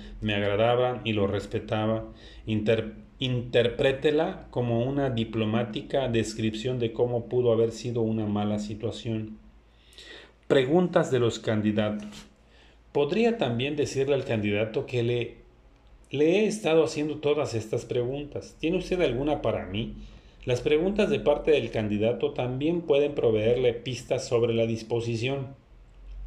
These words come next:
¿Qué opinión le merecería si las preguntas del candidato siguen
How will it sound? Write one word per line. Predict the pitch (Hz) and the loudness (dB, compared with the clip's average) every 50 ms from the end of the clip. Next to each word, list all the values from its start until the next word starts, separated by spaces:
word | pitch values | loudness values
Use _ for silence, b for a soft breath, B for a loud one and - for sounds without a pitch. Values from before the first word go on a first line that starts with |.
| - - - - - B B B B B B B B - | -14 -14 -16 -18 -20 B B B B B B B B 4
¿Qué | - 196 | 8 10
opinión | 214 220 214 208 175 156 135 127 123 127 143 156 156 | 10 10 8 6 2 2 2 2 0 0 0 2 2
le | 151 135 | 2 2
merecería | 117 113 110 110 104 - - 107 104 117 120 131 131 | 2 2 2 2 0 -2 -2 -2 0 0 0 0 -2
si | 127 - 113 | -2 -2 -2
las | 101 104 101 - | -2 -2 -4 -4
preguntas | 107 104 104 104 120 123 - 139 123 117 | -4 -4 -2 -2 -2 -2 -2 -2 0 0
del | 113 107 104 | 0 -2 -2
candidato | - 117 104 101 107 107 107 110 110 - 123 | -2 -2 -2 0 0 2 2 2 2 0 0
siguen | 117 - - 120 107 104 113 113 117 120 | -2 -4 -4 -6 -4 -2 -2 -4 -4 -6